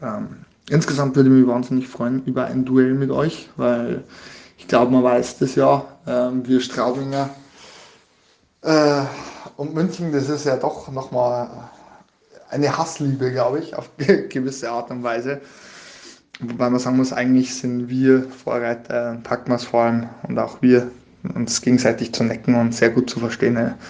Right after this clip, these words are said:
Ja, und ich denk, wenn's zum Duell kommt, wird bestimmt einer von euch mal in Straubing sein oder einer von uns in München, wenn nicht sogar alle mal.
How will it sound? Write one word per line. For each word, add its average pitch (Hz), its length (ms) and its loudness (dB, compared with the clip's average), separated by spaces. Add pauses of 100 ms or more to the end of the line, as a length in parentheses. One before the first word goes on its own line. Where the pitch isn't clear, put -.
(1300)
Ja, - 300 0 (640)
und - 300 -4 (100)
ich - 120 -10
denk, 127 440 4 (400)
wenn's 131 560 2
zum 139 240 2
Duell 123 300 6
kommt, 120 500 -4
wird 123 500 4
bestimmt 127 460 2
einer 123 260 -2
von 123 160 -8
euch 123 220 -8
mal 120 100 -6
in 123 80 -8
Straubing 127 480 4
sein 123 240 0
oder 117 200 0
einer 120 240 -2
von 123 140 -6
uns 127 200 -2
in 120 80 2
München, 131 440 2
wenn 120 120 0
nicht 123 180 -4
sogar 120 240 -4
alle 127 220 6
mal. 123 280 4